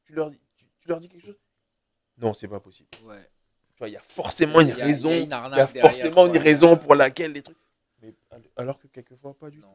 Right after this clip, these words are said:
Speaker 1: tout.
Speaker 2: pas du tout.
Speaker 1: Pas du tout. Et, et, et la Côte d'Ivoire, pour revenir un peu à, à notre sujet, la Côte d'Ivoire,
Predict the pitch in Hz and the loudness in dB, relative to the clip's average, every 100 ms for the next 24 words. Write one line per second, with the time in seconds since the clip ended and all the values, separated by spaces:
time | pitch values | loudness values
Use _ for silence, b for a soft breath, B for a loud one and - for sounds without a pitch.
0 | 92 _ _ 101 _ _ _ _ _ _ | _ _ _ _ _ _ _ _ _ _
1 | 151 151 160 170 _ _ _ - 139 135 | -16 -16 -18 -20 _ _ _ -20 -20 -16
2 | 135 139 131 123 127 - 160 147 139 170 | -16 -16 -18 -18 -18 -16 -16 -16 -16 -16
3 | 175 131 107 113 117 131 113 110 120 98 | -14 -18 -16 -16 -16 -16 -18 -20 -20 -20
4 | 104 107 110 110 - 113 170 170 _ _ | -18 -16 -16 -16 -20 -20 -20 -20 _ _
5 | _ _ _ _ _ _ _ - 104 107 | _ _ _ _ _ _ _ -18 -16 -16
6 | 123 113 113 147 175 | -20 _ -20 -18 -20